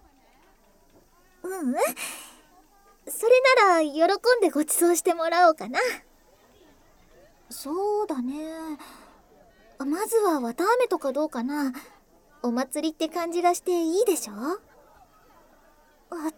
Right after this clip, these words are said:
と、そうだ。おごってもらうのと、もう一つお願いがあるんだけどさ。い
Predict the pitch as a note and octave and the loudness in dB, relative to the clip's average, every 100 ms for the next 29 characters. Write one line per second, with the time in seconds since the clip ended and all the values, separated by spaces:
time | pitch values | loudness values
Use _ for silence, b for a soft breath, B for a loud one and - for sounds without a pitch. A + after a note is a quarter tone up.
0 | _ G4 F#4+ - A4+ F#4+ C4+ - B B | _ -10 -8 -4 -4 -2 -4 -8 B B
1 | B B B _ _ _ _ - B3 C4 | B B B _ _ _ _ -8 -4 -2
2 | F4+ - G#4 F#4 F4+ F4+ F4+ D#4+ B3+ D4 | -2 -2 -6 0 2 2 2 -2 -6 -8
3 | B3+ - _ _ - _ _ _ _ A#3+ | -12 -14 _ _ -20 _ _ _ _ -6
4 | C4 E4+ A4 - C#5 - E4+ A3 G3+ A#3 | -4 -4 -6 2 2 2 -4 -4 -2 0
5 | B3 C#4 C#4+ C#4 C#4+ D#4 D4 B3+ A3+ A#3 | 0 -2 -4 -6 -4 -2 -4 -6 -12 -16
6 | F#3+ F3+ - - A3 G3+ - _ _ _ | -16 -16 -20 -16 -14 -14 -18 _ _ _
7 | _ _ _ _ _ _ _ _ _ _ | _ _ _ _ _ _ _ _ _ _
8 | _ _ _ - | _ _ _ -6